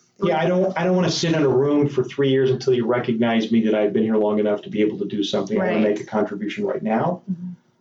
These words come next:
Speaker 2: But that's not that difficult if you change your work style. So the gig economy may force the laggards,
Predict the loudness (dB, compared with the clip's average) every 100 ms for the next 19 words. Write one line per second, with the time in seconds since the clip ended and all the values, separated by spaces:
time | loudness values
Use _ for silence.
0 | _ -2 -2 0 0 0 -2 -2 -2 0
1 | 0 -2 -4 -6 -8 -8 -4 -4 -2 -4
2 | -4 -8 -10 -12 -16 _ -4 0 2 2
3 | 2 -2 -20 _ _ _ -4 -2 0 0
4 | 0 0 -2 0 2 2 2 2 0 -2
5 | 0 2 2 -2 -6 0 2 4 0 -4
6 | -6 -8 -14 _ _ _ -4 0 2 2
7 | 2 0 0 2 0 -2 -6 -8